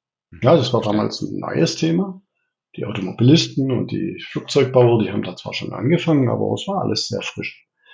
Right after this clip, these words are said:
Speaker 1: Mhm.
Speaker 2: Und so haben wir die Firma aufgebaut, sind dann über Kontakte, die man am Anfang nicht hat, aber unser Doktorvater hat uns da geholfen, zu Mercedes gekommen, wir sind ans, äh, damals Forschungszentrum Karlsruhe gekommen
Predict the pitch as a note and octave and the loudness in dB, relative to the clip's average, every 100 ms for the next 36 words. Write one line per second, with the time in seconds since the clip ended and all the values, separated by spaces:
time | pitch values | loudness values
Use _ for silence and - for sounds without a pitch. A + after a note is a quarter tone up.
0 | - F2+ F#2 - A#2 G#2 G2 G#2+ C3 D3+ | -18 -18 -18 -6 -2 0 2 2 2 2
1 | D3 D3+ B2+ - B2 G#2+ - B2+ - - | 2 2 0 2 2 2 0 -2 -2 0
2 | C#3 C#3 C3+ - A#2 A#2 A2+ A2+ A2 A2+ | 2 2 2 -2 -2 0 0 2 2 4
3 | A2 G#2 - _ _ - B2 G#2 G2+ - | 4 2 -4 _ _ 0 2 2 -2 -2
4 | - A2 G#2+ G2+ - - - F2+ - - | -2 0 2 2 0 -4 -6 -8 -6 0
5 | E3 G#3+ - A#2+ G#2+ A2 - - A2 - | 0 0 -4 0 0 0 -4 -4 -4 -4
6 | G#2 G#2 - F#2 G2 F2+ - F2+ F2 F#2+ | -2 0 -2 -4 -6 -8 -8 -8 -6 0
7 | C#3+ B2+ C#3 B2+ - - - - - F#2 | 0 2 2 0 -4 -14 -20 -16 -10 -8
8 | F#2 B2 C#3 B2+ - A2 A#2+ A2 G#2+ G2+ | 0 4 4 2 0 0 2 2 2 0
9 | - G2+ F#2+ - G2+ F#2 - G#2+ G2+ G2+ | -4 -6 -6 -8 -8 -8 -8 -4 -4 -4
10 | G2 - _ - G2+ G#2 G2+ - A#2+ A#2 | -6 -10 _ -6 -2 -2 0 2 4 4
11 | - - A2 - F#2 - C#3+ B2 - B2 | 0 -2 -4 -4 -6 -2 -2 0 0 2
12 | A#2 G#2+ A#2 G#2+ G#2 | 0 -2 -2 0 -2